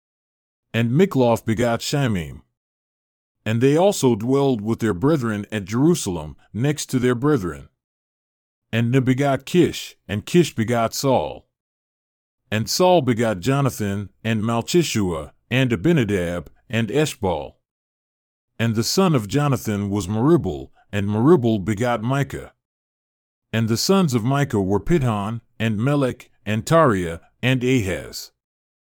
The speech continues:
And Ahaz begot Jerah. And Jerah begot Elmeth, and Asmaveth,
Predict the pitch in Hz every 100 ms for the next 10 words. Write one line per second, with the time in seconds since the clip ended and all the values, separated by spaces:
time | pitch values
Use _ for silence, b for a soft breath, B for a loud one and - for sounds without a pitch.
0 | _ _ _ _ - 117 120 151 156 139
1 | 92 113 120 117 107 135 131 101 69 -
2 | _ _ _ _ _ _ _ _ _ -
3 | 113 107 123 170 156 113 113 120 113 123
4 | 147 117 90 80 - _ - 113 110 135
5 | 147 117 98 95 90 -